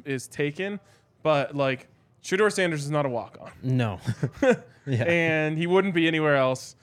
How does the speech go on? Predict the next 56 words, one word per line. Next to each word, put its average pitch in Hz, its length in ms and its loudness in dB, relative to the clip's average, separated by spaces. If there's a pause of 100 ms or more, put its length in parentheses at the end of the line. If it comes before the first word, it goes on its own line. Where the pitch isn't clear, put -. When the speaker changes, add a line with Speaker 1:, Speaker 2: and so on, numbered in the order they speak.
(320)
Speaker 1:
Um, 127 340 -2
you 160 140 0
would 180 180 4
probably 165 720 2
get 156 220 -2
a - 40 -6
call 160 220 2
from 156 160 -8
the 156 80 -2
N 151 140 -2
C 156 100 -4
double 147 240 0
A 147 100 2
if 143 100 -2
you 131 80 -8
tried 151 260 0
to 151 80 -6
skirt 151 280 -4
it, 135 200 -2
just 131 200 -14
to, 98 180 -6
like, 123 280 -8 (200)
Speaker 2:
Mm-hmm. 101 200 -6
Speaker 1:
alone. 139 520 2
But 196 140 -2
even 240 260 0
then, 175 180 2
I 147 80 2
just, 147 220 -6 (320)
those 170 200 0
are 180 80 0
scholarship 156 640 -2
players, 123 480 -4
and 120 120 -10
they 117 80 -6
deserve 117 280 -6
to - 80 -16
be 117 60 -6
on 110 140 -8
scholarship. 110 520 -8 (160)
Speaker 2:
For 120 100 -10
sure. 113 220 -8
Speaker 1:
Um, 104 380 -4 (840)
I 156 120 0
think 160 240 -2
you 165 100 0
would 151 80 2
ha-, 147 140 2
you 139 220 -2
would 135 140 -4
definitely 131 680 -2
have 123 380 -4
to 131 140 -6
fight - 480 -4
off 123 280 -6
something 110 580 -8